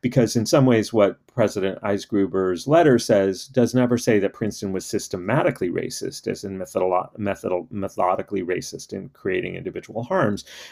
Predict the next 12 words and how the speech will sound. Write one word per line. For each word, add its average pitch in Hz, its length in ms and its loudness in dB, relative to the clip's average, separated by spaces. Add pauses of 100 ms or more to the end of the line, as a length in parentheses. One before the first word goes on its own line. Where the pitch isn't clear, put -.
but 120 160 0
that 120 140 2
there 113 120 4
were 110 280 6
elements 127 420 4
of 92 80 -6
systemic 92 520 -6
or 92 120 -4
institutional 98 640 -6
racism 92 560 -6
that 90 220 -8
did 104 260 2